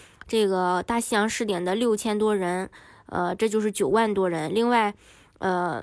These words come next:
在这些省提名项目里，大部分都是大家走了这个雇主担保，包括这个经济试点项目，呃，护工啊、农业，呃，移民啊，还有这个北部试点，都是，其实都是雇主担保的一个驱动。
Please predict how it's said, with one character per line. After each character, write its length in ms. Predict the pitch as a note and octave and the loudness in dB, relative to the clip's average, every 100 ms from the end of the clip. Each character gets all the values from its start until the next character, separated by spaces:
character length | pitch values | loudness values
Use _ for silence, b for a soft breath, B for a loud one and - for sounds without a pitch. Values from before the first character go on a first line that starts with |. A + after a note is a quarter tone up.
| - | -10
在 140 | - A#3+ | -2 0
这 80 | A#3+ | 2
些 100 | A#3+ | 2
省 220 | A3+ F#3+ | 2 -2
提 100 | A#3 | -2
名 200 | A3+ A#3 | -2 0
项 200 | B3 G#3+ | 0 0
目 120 | G3 | 0
里， 180 | F#3 F3 | -4 -4
大 160 | A#3 G#3 | -2 0
部 140 | A3 | 0
分 180 | A3 G3 | -2 -2
都 160 | A3+ | 0
是 300 | A#3+ - F#3 - _ _ _ _ _ - - - | 0 0 -4 -4 _ _ _ _ _ -20 -12 -2
大 100 | G3+ | 0
家 140 | G#3 | 2
走 160 | G3+ F3+ | 0 -2
了 140 | F#3+ | 0
这 100 | G3+ | 2
个 100 | F#3+ | 0
雇 140 | F#3+ | 0
主 60 | G3 | -2
担 200 | F#3+ F#3+ | -2 -2
保， 180 | F3+ - | -2 -2
包 180 | - B3+ | 2 2
括 180 | B3 A3+ | 2 0
这 80 | G#3 | 0
个 120 | G3 | 0
经 160 | A3 | -2
济 100 | G#3+ | -2
试 220 | F#3+ - G#3 | -2 -4 -4
点 160 | F3+ | -4
项 260 | E3+ G3+ F3+ | -2 -2 -2
目， 180 | F3 F3+ B B B | -4 -8 B B B
呃， 340 | - F3 F3 | -2 0 0
护 200 | F3+ B3+ | -2 -2
工 260 | G#3+ A3 A3 | 0 0 2
啊、 180 | G#3 F#3 | 2 2
农 180 | F#3 G3+ | 0 -2
业， 460 | G#3+ G#3 F#3+ F#3+ - B B | 0 0 0 -2 -6 B B
呃， 240 | - F3 | -2 -2
移 180 | F3 F3+ | 0 -2
民 220 | G3+ F#3+ | -4 -2
啊， 60 | F#3+ | -4
还 120 | F#3+ | -2
有 140 | G3 F#3 | -2 -2
这 100 | F#3+ | -4
个 100 | F#3 | -4
北 180 | F3+ | -4
部 120 | F3+ G3 | -2 -4
试 180 | - | -4
点， 260 | G3+ F3 - B B B | -4 -4 -6 B B B
都 160 | C4 D#4 | 0 2
是， 320 | - A3 - | 2 2 0
其 160 | - A#3+ | -2 -2
实 100 | C4 | 0
都 140 | F4 | 0
是 140 | - | 0
雇 180 | G#3 A#3 | -2 -2
主 100 | F#3 | -4
担 200 | E3+ F#3+ | -2 -2
保 160 | F3+ D#3+ | -2 -4
的 80 | E3+ | -4
一 100 | F3+ | -2
个 80 | |
驱 220 | F#3+ - A3 | -4 -4 -4
动。 180 | G#3+ | -4